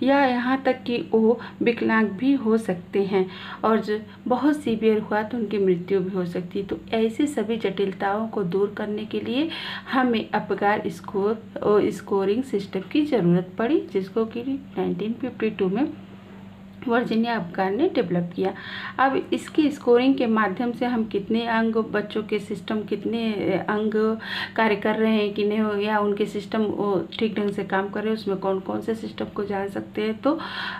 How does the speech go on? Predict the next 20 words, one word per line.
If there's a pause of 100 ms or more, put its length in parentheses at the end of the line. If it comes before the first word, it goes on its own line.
(220)
हार्ट (540)
सिस्टम
को,
लंग्स
और
ब्रेन,
इन
तीन
सिस्टम, (560)
जो
कि
इस
अपघार
स्कोरिंग
सिस्टम
के
तहत
देखे
जाते
हैं।